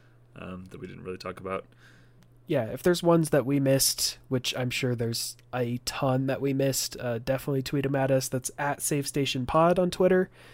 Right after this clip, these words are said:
Speaker 2: Uh, you can also tweet at either of us. I'm at Conifer S S R on Twitter. Uh, where can they find you, Dustin?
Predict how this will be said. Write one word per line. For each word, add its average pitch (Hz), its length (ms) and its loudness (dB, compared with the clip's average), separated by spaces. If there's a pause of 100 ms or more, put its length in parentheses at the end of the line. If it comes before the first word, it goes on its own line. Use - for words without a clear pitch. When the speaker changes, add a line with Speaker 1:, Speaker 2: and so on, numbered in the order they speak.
(400)
Speaker 2:
Uh, 135 100 2
you 127 160 -2
can 147 120 0
also 139 200 0
tweet 135 260 2
at 123 160 0
either 131 260 2
of 131 80 2
us. 190 300 4
I'm 131 320 0
at 131 280 0 (560)
Conifer 135 460 2
S 135 240 0
S 127 180 0
R 214 340 2
on 208 140 0
Twitter. 208 460 4 (120)
Uh, 143 140 0
where 156 140 4
can 165 120 2
they 143 100 2
find 143 280 4
you, 147 120 4
Dustin? 123 360 -2